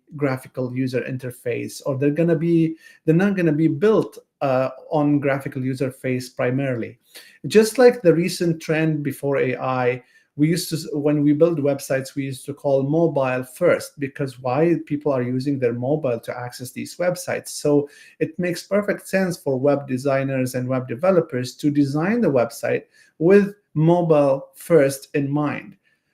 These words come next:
And now with this current shift, what we're seeing is that, okay,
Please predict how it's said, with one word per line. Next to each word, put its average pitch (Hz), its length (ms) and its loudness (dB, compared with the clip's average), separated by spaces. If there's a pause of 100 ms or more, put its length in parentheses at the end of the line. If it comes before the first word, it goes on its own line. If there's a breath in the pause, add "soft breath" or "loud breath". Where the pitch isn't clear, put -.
(180)
And 165 180 6
now 233 380 2
with 160 220 2
this 175 220 -2
current 156 360 -2
shift, - 400 -2
what 147 240 -2
we're 147 80 2
seeing 190 420 -2
is 147 180 0
that, 143 220 2
okay, 170 440 0